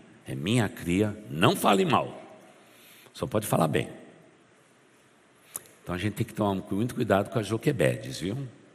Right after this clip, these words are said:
Talvez você esteja sentado ao lado de uma delas. Respeite isso. E você que é filho,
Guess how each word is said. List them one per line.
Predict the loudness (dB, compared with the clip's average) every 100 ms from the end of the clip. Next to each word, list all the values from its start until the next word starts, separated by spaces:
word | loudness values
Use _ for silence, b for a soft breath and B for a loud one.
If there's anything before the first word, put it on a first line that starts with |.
| _ _ _ _ _ _ _ _ -8
Talvez | -6 -4
você | -4
esteja | -2 -2 0
sentado | -2 -2 -2 -4 -2
ao | 0
lado | 0 -2 -4
de | -6
uma | -4
delas. | -6 -8 -8 -12 -14 -18 -20 -20 -20 B B B B -6
Respeite | -2 -2 2 2 2 -2 -4
isso. | -4 -6 -8 -10 -14 -20 -20 -20 _ _ -20 B B B B B
E | 2
você | 4 6 6 6
que | 6
é |
filho, | 4 4 6 6 2 0